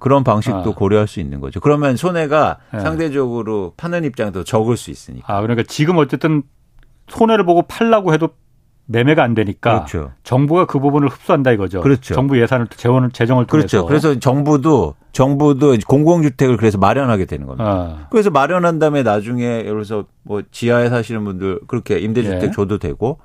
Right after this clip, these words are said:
Speaker 1: 그러니까 정부가 한국에서는 전 집을 많이 가져갔으면 좋겠어요.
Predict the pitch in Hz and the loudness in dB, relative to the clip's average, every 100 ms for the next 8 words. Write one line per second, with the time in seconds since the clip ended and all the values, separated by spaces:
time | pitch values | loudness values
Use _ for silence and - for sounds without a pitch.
0 | _ - - - _ - 123 135 156 170 | _ -20 -20 -20 _ -2 0 2 2 2
1 | 165 175 180 175 160 160 143 127 123 139 | 2 2 0 2 2 0 0 0 0 0
2 | 135 120 104 135 - 104 131 120 110 85 | 2 2 2 0 0 2 2 0 -4 -10
3 | - 85 - 62 | -12 -14 -12 -14